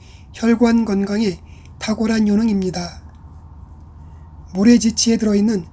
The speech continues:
쿠마린 성분은 혈액순환 및 부종을 다스려주는 좋은 약초입니다. 모래지치는 동맥에 혈액이 막혀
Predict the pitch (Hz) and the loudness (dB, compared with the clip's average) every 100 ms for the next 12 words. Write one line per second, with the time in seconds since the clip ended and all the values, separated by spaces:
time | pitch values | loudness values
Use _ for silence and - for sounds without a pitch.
0 | - - - 233 233 233 233 220 208 202 | -20 -18 0 4 4 4 2 2 0 0
1 | 226 190 - - - - 226 240 - 226 | 0 -2 -6 -20 -20 -4 0 0 0 -2
2 | 208 202 220 214 - - - - 208 208 | -2 -2 -2 -4 -8 -20 -20 -10 -6 -2
3 | 220 226 202 190 - - 196 190 196 214 | 0 0 0 -4 -12 -12 -6 -4 0 -2
4 | 208 226 196 185 - - - 208 233 208 | 0 0 0 -4 -16 -10 0 2 4 2
5 | - - - - 185 185 - 226 214 196 | -2 -10 -20 -10 -6 -6 -6 -4 -2 -2
6 | 175 165 - - - - - - - - | -4 -8 -12 -20 -20 -20 -20 -20 -20 -20
7 | - - - - - - 208 233 226 - | -20 -20 -20 -20 -12 2 4 6 4 0
8 | 233 233 165 - - - - - 202 226 | 2 2 0 -8 -20 -20 -18 -2 2 4
9 | 226 240 202 214 226 220 214 190 - 220 | 4 2 0 0 0 2 0 -2 -4 -6
10 | 175 | -6